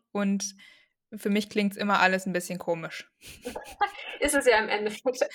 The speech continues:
Speaker 2: auch.
Speaker 1: So, also es ist immer so ein bisschen so, huh, okay, der kommt nicht aus, der kommt nicht aus Hamburg. <laughs>
Speaker 2: Nice. Isst du Nutella mit oder ohne Butter drunter? Ist wichtig.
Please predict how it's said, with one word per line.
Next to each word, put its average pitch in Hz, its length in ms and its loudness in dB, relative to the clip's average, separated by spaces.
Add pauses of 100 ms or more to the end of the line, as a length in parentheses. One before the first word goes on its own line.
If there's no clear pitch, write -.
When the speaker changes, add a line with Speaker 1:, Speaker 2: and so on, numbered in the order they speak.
Speaker 2:
auch. - 140 4 (180)
Speaker 1:
So, - 360 0 (200)
also 202 300 0
es 196 140 -2
ist - 80 -6
immer 214 180 2
so 208 60 0
ein 208 100 0
bisschen 202 220 2
so, 285 80 4
huh, 277 120 0
okay, 240 280 0
der 214 120 0
kommt 208 180 -4
nicht 226 180 2
aus, 208 100 0
der 208 160 0
kommt 214 140 -2
nicht 302 140 4
aus 330 120 2
Hamburg. 196 360 0
<laughs> 233 40 4 (1900)
Speaker 2:
Nice. 196 440 -4 (1000)
Isst - 260 -2
du 254 140 4
Nutella 254 520 4
mit 240 360 -4
oder 240 280 2
ohne 208 220 -4
Butter - 360 -6
drunter? 202 560 -6 (560)
Ist - 200 -8
wichtig. - 560 -2